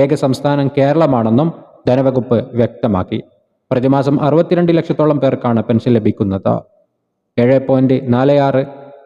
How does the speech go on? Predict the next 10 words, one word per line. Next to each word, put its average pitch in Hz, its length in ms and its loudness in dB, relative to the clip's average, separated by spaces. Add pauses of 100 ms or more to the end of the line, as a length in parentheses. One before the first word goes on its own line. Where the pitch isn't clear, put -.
(140)
ലക്ഷം 147 380 -2
പേർക്ക് 139 260 0
മാത്രമാണ് 127 440 0 (100)
ക്ഷേമ 139 160 0 (100)
പെൻഷനിലെ 127 380 2 (120)
കേന്ദ്രവിഹിതം 120 680 2
ഉള്ളത്. 110 260 2 (600)
കേന്ദ്ര 165 280 2
സർക്കാരിൽ 175 420 2
നിന്നും 175 180 4